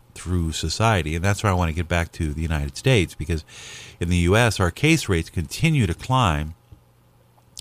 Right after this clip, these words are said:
And partly is this, i-, is, is a wave. We're in a second wave now, where the first wave were the hard-hit big cities like Miami, like New York, and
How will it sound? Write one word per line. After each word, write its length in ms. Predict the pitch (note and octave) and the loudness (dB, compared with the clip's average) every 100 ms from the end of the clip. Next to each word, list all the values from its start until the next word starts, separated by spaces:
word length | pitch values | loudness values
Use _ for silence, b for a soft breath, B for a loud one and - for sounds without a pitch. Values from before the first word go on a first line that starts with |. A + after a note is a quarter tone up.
| B B B - | B B B -8
And 120 | F2 | 0
partly 360 | B2+ A#2+ A2 G2 | 2 4 4 4
is 180 | F2+ | 2
this, 420 | - F2+ F#2+ - - - | 2 0 -2 -8 -18 -6
i-, 40 | |
is, 420 | F2+ - F#2 F2+ - | -4 0 0 0 0
is 240 | G2 D#2 | -2 2
a 60 | F#2 | 4
wave. 320 | G#2+ G#2+ D2+ | 4 4 2
We're 140 | F2 | 2
in 80 | E2+ | 2
a 60 | E2+ | 0
second 460 | - A#2+ - F#2 | 2 2 2 0
wave 320 | F#2+ G#2 F#2 F2 | 2 4 2 2
now, 260 | D#2+ D2+ | 0 -2
where 140 | D2+ D#2+ | -2 -4
the 80 | D#2 | -2
first 400 | - C#3 C3 G#2 | 2 2 2 2
wave 340 | F2+ E2+ F#2 - B B B B | 4 2 0 -6 B B B B
were 120 | F#2 E2+ | -2 0
the 140 | E2+ | 2
hard-hit 540 | G2+ G#2+ G#2 G2+ D2+ | 4 4 4 0 0
big 180 | G#2+ B2+ | 0 0
cities 580 | - F#2+ D#2 F#2 G2+ - B B B B F2 | 0 0 0 -2 -4 -10 B B B B -2
like 400 | E2 E2+ - F#2+ | 0 0 -2 0
Miami, 640 | F#2 F2+ E2+ D#2+ F2 F#2 | 2 4 4 2 2 0
like 380 | D#2+ E2 F2 - | 0 0 0 0
New 100 | F#2 | 2
York, 320 | F2 E2+ E2 - - | 4 4 2 -4 -2
and 280 | F2 E2 | -2 -2